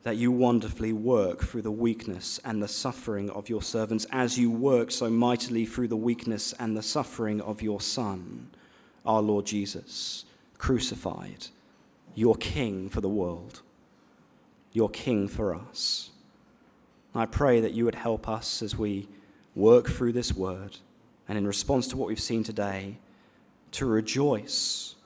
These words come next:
in Christ and him crucified, to remain faithful to this true gospel, not to waver, even as the threats come, no matter what we might have to re-, endure, that you would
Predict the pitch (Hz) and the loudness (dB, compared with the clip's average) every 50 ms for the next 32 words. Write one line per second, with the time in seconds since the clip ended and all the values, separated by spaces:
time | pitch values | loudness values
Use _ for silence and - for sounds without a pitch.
0 | _ _ _ _ _ _ _ _ _ _ - 123 117 110 - - - - 139 135 | _ _ _ _ _ _ _ _ _ _ -2 0 0 0 -2 -2 -2 0 0 0
1 | 131 135 135 - - - 117 104 104 113 107 101 - - - 127 - - 135 - | 0 -2 -4 -6 -6 -4 -4 -4 -2 -2 -4 -4 -4 -4 -6 -4 -4 -6 -8 -6
2 | - 127 123 120 120 127 127 - - - - - _ _ _ _ _ _ _ _ | -4 -4 -2 -2 -4 -6 -8 -12 -16 -18 -20 -20 _ _ _ _ _ _ _ _
3 | _ _ - - - 123 113 110 107 101 101 - - - - 143 135 135 127 - | _ _ -12 -2 2 4 4 4 4 2 0 -2 -6 -6 0 2 2 2 2 -2
4 | - - 143 135 127 - 127 104 98 - - - - - - - 143 143 143 139 | -4 -4 -4 -4 -4 -6 -6 -6 -4 -4 -4 -4 -6 -6 -2 2 4 4 4 4
5 | 139 135 131 - - - - 135 131 120 113 143 170 170 - - 170 156 131 117 | 4 2 2 2 0 -4 -2 0 2 2 4 2 2 0 0 -2 -2 0 0 0
6 | 117 117 113 117 120 120 117 - - - - - _ _ _ _ _ _ _ _ | 0 0 -2 -4 -8 -10 -10 -14 -20 -20 -20 -20 _ _ _ _ _ _ _ _
7 | _ - - 131 147 160 160 143 151 160 160 160 160 156 151 - - 127 117 - | _ -6 -2 0 0 0 0 2 2 2 2 2 2 0 -2 -4 -6 -6 -6 -4
8 | - 117 - - - 143 143 - - - - - - 113 98 92 95 101 117 - | -6 -8 -6 -2 0 0 0 0 -2 -6 -8 -6 -4 -6 -6 -6 -8 -10 -14 -18
9 | _ _ _ _ _ _ _ _ _ _ _ _ _ _ _ _ - 113 107 110 | _ _ _ _ _ _ _ _ _ _ _ _ _ _ _ _ -6 -4 -4 -2
10 | 107 113 110 107 123 143 - 147 143 131 131 127 123 123 127 123 - - - 127 | -2 -2 -2 0 0 0 0 0 0 0 0 0 -2 -4 -6 -8 -8 -6 -4 0
11 | 131 127 123 - - - - 113 113 123 117 107 101 95 101 101 101 - 110 - | 0 0 0 -2 -8 -10 -6 -2 -2 -2 -2 -2 -2 -2 0 -2 -2 -4 -6 -6
12 | 117 120 127 123 120 117 120 | -2 -2 2 2 2 2 0